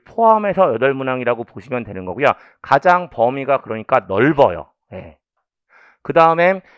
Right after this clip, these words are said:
생산 및 운영 관리 여덟 문항인데, 혹시 출제자가 독한만 먹으면 어느 쪽 문제를 낼 수 있냐면 이쪽을 낼 수 있다고 얘기한 거예요. 그러니까 이 경영과학이라는 문제가 출제가 된다는 이야기는 이쪽에서 문항을 잡아먹는다라고 보시면 되는 거고요.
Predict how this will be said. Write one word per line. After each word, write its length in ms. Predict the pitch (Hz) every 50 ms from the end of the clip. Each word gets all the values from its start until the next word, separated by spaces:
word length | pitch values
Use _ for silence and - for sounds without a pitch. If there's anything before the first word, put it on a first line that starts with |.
| _ _ _
생산 560 | - 196 190 196 196 196 190 196 185 180 180
및 140 | 180 185 -
운영 300 | 123 127 147 156 165 160
관리 200 | 156 160 156 139
여덟 260 | 107 101 127 151 160
문항인데, 500 | 156 147 139 127 117 120 - 147 107 85 - _ _ _ -
혹시 460 | 220 214 - - - 208 208 208 202 - _ _ _
출제자가 460 | - 214 202 - 208 190 170 185 185
독한만 640 | - - 131 - _ - - 185 180 175 175 175 160
먹으면 460 | 123 104 98 113 143 160 139 98 - _ _ _ _ _ _ _ _
어느 180 | 110 135 175 180
쪽 200 | - - 190 170
문제를 320 | 143 139 139 143 143 123
낼 120 | 110 113
수 120 | 107 - 127
있냐면 360 | 113 104 104 113 151 185 190 - _ _ _ _ _
이쪽을 380 | 131 123 _ - 226 226 220
낼 100 | 135 120
수 100 | - -
있다고 240 | 127 - 160 139 95
얘기한 220 | 107 135 147 143
거예요. 260 | 101 90 80 73 71 _ _ _ _ _ _
그러니까 380 | - 202 - 185 143 110 87 - - _ _ _ _
이 240 | - 135 156 185 196
경영과학이라는 1080 | - - - 117 123 147 170 185 190 190 185 180 180 175 175 175 165 160 160 165 165 156
문제가 420 | 123 117 127 131 139 147 143 147 143
출제가 480 | - - 185 170 - 175 151 160 165
된다는 420 | - - 113 117 131 135 127 117 95
이야기는 460 | 107 113 113 104 120 143 160 175 202 - _ _ _ _ _ _ _
이쪽에서 680 | 135 131 - _ _ _ 208 196 180 185 170 185 175 160
문항을 520 | 120 107 113 131 139 143 143 147 147 143
잡아먹는다라고 1400 | 135 - 104 104 - 123 127 123 113 98 98 107 117 120 120 123 117 120 120 117 107 98 92 92 - 160 180 190 156
보시면 520 | 131 123 110 - 123 120 117 117 117 107
되는 340 | - - 101 104 110 110 104
거고요. 320 | 98 92 87 82 113 123